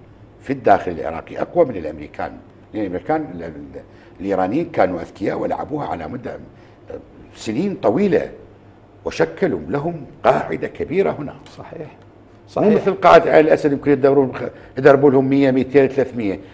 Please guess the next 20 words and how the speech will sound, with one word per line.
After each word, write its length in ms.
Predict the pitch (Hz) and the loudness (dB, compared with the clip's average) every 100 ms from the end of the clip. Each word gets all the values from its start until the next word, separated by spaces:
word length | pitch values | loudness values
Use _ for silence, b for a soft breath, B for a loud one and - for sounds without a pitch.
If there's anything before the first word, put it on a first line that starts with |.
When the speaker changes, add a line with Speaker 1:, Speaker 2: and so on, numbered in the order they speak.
| B 127 | B 4
Speaker 1:
يعني 280 | 147 160 | 6 8
هسه 180 | 170 165 | 6 6
الآن 340 | 151 - 190 165 | 6 8 8 6
الأمريكان 720 | 127 131 131 - 170 131 82 B B B | 2 0 0 4 6 6 2 B B B
بموجب 440 | 127 143 180 147 131 | -2 0 2 0 0
اللي 120 | 127 | -2
تقول 220 | 107 139 | 2 4
عليه 220 | 110 151 | 6 6
صار 240 | 147 143 123 | 6 4 2
بعين 240 | - 139 | 2 -2
قاعة 260 | 135 120 120 | 2 0 0
الأسد، 360 | 113 160 - 78 | 0 0 0 -2
Speaker 2:
مم. 440 | - - - - | -4 -18 -10 -2
Speaker 1:
الآن 360 | 127 151 220 208 | 4 8 8 6
بدأوا 300 | 170 180 175 | 2 2 2
يفكرون 540 | 160 160 160 156 165 | 2 0 -2 -2 -4
بأذرع 540 | 139 127 156 143 104 82 - - - - | -2 0 2 2 0 -2 -10 -20 -20 -12
يشكلوها 520 | 104 147 - 143 151 | -2 0 0 2 4
بالعراق 440 | 135 104 139 143 | 4 6 6 6
مثل 100 | 123 | 4